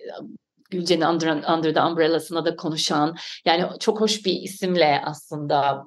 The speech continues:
yola başlamış olduk ve Saye'nin aslında işte biraz değerleri, ilkeleri mi diyeyim ya da işte ne yapmak istediği, nasıl bir ürünü var. Ya ben tabii çok daha aslında kapitalist ve daha böyle hani ister istemez kapitalist sömürüden de yani daha böyle p-,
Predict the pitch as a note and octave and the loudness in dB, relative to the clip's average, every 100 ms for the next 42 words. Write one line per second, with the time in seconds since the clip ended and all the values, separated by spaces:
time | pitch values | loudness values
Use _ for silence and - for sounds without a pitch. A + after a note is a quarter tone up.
0 | - D3 D3 D#3+ F#3 A#3+ B3+ C#4 C4+ C4+ | -2 2 2 2 -2 -4 -4 0 4 2
1 | C#4+ - - - - A3+ A3+ - - F#3+ | 0 -6 -16 -14 0 4 4 0 -4 -2
2 | F#3+ G3+ A3+ A#3 G3+ G3+ - - _ _ | 0 -2 -2 -2 -4 -10 -20 -20 _ _
3 | - F#3 F#3+ G3 F3+ G3 F#3 F3 F3 E3 | -4 -4 -2 -2 -2 0 0 2 4 4
4 | E3 D#3+ E3 E3 D#3+ F#3 F#3+ F3+ E3 E3 | 2 2 2 2 -2 -6 -4 0 2 0
5 | F#3+ F#3 D3 D3 D3 D3 D3 - D3+ E3 | -2 -2 -2 -2 -2 -2 -2 -2 -2 0
6 | E3+ - E3 F3 - - D#3 D#3 D#3 D#3 | 0 -2 -4 -6 -2 0 2 6 8 8
7 | - F3+ F3 - F#3 F#3+ F#3+ F3+ F3 D#3+ | 6 -2 -2 -2 -4 0 4 4 4 4
8 | D#3+ C#3+ D#3+ B3+ - - - F3 D#3 D#3+ | 2 2 0 0 -6 -16 -6 0 2 2
9 | E3 G3+ - - G#3+ G3 - E3+ E3+ C#3+ | 0 -2 -6 -6 -6 -6 -8 -4 -2 -2
10 | - F3 - - F3 F3+ - E3+ D3 E3 | -4 -8 -10 -4 -4 -4 -4 -2 0 2
11 | D#3+ D3 C#3 D3 - E3 C3+ - - - | 2 2 0 -2 -6 -8 -8 -8 -10 -4
12 | D#3 C#3+ D#3 D3 - G3 D#3+ D#3 E3 D#3 | -2 -2 -4 -4 -4 0 0 0 -2 0
13 | D3+ D#3 D#3+ D#3+ E3 D#3 D3 D3 D3 E3 | 4 4 2 -4 0 2 4 0 -2 0
14 | E3 D#3 F#3+ | 2 2 -2